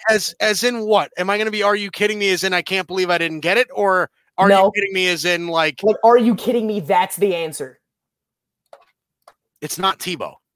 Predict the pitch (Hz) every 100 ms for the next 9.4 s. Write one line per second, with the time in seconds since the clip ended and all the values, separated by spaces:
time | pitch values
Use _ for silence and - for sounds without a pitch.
0 | _ _ _ _ _ - 170 - _ _
1 | _ _ _ _ _ _ _ _ _ _
2 | _ _ _ _ _ _ _ _ _ 151
3 | 269 311 320 277 226 180 185 233 254 247
4 | 262 220 247 180 190 269 254 254 220 196
5 | 220 196 202 139 135 180 151 151 170 196
6 | 185 165 180 165 147 - 175 196 202 208
7 | 196 185 180 170 170 151 - 170 185 190
8 | 190 175 185 165 143 165 170 143 - 165
9 | 113 98 98